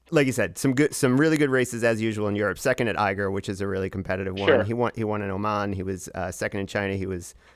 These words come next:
Speaker 2: Yep.
Speaker 1: uh, not a great race at Transvolcania, but, but not terrible. And the win at Run Rabbit, like you mentioned, you know, Jeff Browning is gonna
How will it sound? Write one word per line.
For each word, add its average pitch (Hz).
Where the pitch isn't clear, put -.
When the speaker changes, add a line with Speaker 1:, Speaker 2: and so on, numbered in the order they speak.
Speaker 2:
Yep. 127
Speaker 1:
uh, 131
not 139
a 127
great 120
race 117
at -
Transvolcania, 107
but, 98
but 98
not 98
terrible. 98
And 139
the 131
win 127
at 113
Run 117
Rabbit, 113
like 110
you 113
mentioned, 107
you 156
know, 113
Jeff 165
Browning 143
is 113
gonna 113